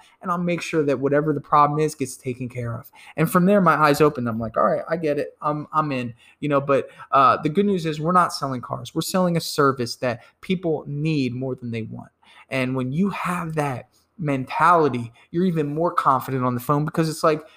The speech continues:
you're not even selling somebody a car. Nobody, you know, that guy didn't need a car who, uh, upgraded to the new model.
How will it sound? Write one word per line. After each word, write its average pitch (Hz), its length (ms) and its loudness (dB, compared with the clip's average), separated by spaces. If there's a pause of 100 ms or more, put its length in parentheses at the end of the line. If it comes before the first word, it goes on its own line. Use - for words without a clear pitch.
(100)
you're 196 120 -4
not 220 140 2
even 208 140 -2
selling 196 360 0
somebody 160 340 2
a 156 60 2
car. 175 400 4 (400)
Nobody, 196 260 2
you 190 140 -4
know, 190 140 -2
that 202 160 -4
guy 151 160 -4
didn't 151 160 -10
need 151 120 -2
a 139 60 0
car 160 480 4 (140)
who, 143 420 6
uh, 131 360 4
upgraded 147 420 -4
to 151 100 -14
the 147 80 -8
new 147 140 -6
model. 143 500 -2